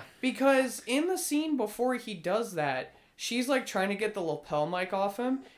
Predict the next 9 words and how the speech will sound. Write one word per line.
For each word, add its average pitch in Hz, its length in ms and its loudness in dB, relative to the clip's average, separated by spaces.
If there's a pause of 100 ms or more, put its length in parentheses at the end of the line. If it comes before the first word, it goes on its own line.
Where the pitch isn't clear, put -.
and 190 140 2
she 262 180 4
literally 233 520 6
pulls 202 420 2
his 165 140 0
shirt 180 400 0
out 156 280 2
from 147 240 -4
his, 135 480 -6